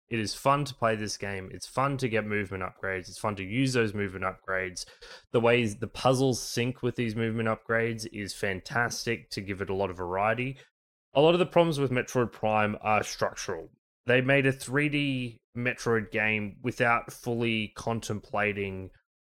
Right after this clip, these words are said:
what the ramifications of a three D design space would be. And because of that, a lot of the problems it has suffers from it being a rooms and corridors game.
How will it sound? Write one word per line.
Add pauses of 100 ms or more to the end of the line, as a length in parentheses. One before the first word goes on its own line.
what
the
ramifications (140)
of
a
three
D
design
space
would
be. (420)
And
because
of
that, (260)
a
lot
of
the
problems
it
has
suffers
from
it
being
a
rooms
and
corridors
game.